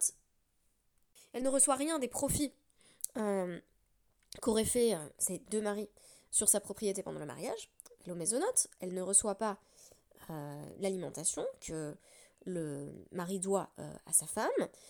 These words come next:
velo blaot, ni même les, les vêtements, euh, les, les vêtements désormais usés, euh, avec lesquels elle, elle est venue,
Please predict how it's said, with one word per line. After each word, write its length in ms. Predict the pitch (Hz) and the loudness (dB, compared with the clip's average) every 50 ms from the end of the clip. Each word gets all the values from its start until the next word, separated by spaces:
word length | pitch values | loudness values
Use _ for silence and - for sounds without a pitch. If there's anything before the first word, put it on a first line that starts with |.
| - - - | -20 -10 -4
velo 140 | 220 233 330 | 0 0 2
blaot, 460 | 302 302 294 254 196 208 202 - - | 4 4 6 6 6 6 6 4 4
ni 140 | 127 208 208 | 2 0 0
même 180 | 220 262 285 285 | 2 2 4 4
les, 260 | 240 190 180 - - | 2 2 0 -2 -4
les 140 | - 180 185 | -4 -4 0
vêtements, 400 | 185 208 208 208 208 220 247 - - _ _ _ _ _ _ - - _ _ - | 2 2 2 2 0 -2 -2 -4 -6 _ _ _ _ _ _ -16 -16 _ _ -6
euh, 400 | 185 180 175 165 156 165 160 151 | -6 -4 -4 -4 -6 -6 -6 -6
les, 200 | 151 156 151 147 | -6 -6 -6 -6
les 100 | 151 165 | -4 -4
vêtements 320 | 165 190 190 226 226 226 220 | -4 -4 -2 -2 -2 -2 -2
désormais 360 | 202 185 196 185 196 202 - - | -2 -2 -2 -2 -4 -4 -6 -6
usés, 300 | 196 180 175 196 - - - - - - - - - - - _ - - - | -6 -4 -2 -4 -4 -6 -8 -20 -20 -18 -18 -18 -18 -20 -20 _ -10 -8 -6
euh, 360 | 185 175 165 160 160 165 170 - - - _ _ | -4 -4 -4 -6 -6 -8 -10 -10 -12 -16 _ _
avec 240 | - 220 202 190 - | -2 -2 -2 -2 -2
lesquels 480 | 180 170 - - 214 285 339 339 220 - - _ _ _ _ _ _ - - - | -4 -8 -4 -2 0 2 2 2 0 -4 -6 _ _ _ _ _ _ -20 -8 -2
elle, 280 | - 196 202 196 190 - | 0 2 2 2 0 -2
elle 160 | - 175 175 | -4 -6 -6
est 80 | 175 175 | -4 -4
venue, 340 | 175 190 196 208 262 320 | -4 -2 -2 0 0 0